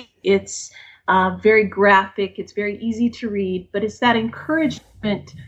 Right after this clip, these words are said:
to everyday life that what you put in your body will help you be healthy. Um, so we wanted to encourage people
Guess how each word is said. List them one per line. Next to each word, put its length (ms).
to 200
everyday 460
life 680
that 260
what 320
you 100
put 320
in 240
your 140
body 480
will 200
help 360
you 60
be 160
healthy. 600
Um, 300
so 180
we 140
wanted 380
to 120
encourage 460
people 260